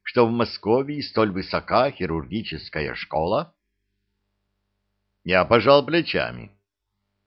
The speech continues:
«Вы все считаете, что мы дремучие. По улицам ходят медведи,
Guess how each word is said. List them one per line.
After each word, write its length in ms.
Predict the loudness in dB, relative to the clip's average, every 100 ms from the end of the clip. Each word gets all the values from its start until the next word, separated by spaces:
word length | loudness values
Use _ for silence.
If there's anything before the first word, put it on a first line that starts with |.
| _ _ _ _
«Вы 360 | -2 4 6 4
все 340 | 2 -2 -2
считаете, 960 | -2 -6 -4 4 6 6 2 0 -2 -2 _ _ _
что 260 | -16 -2 0
мы 180 | 2 0
дремучие. 1000 | 0 0 0 -2 -2 -6 -8 -8 -10 -12 _ _ _ _ _ _ _ _ _ _
По 60 | 4
улицам 520 | 6 6 4 4 2
ходят 360 | 2 2 2 0
медведи, 1000 | -2 -2 -4 -4 -4 -6 -8 -10 -12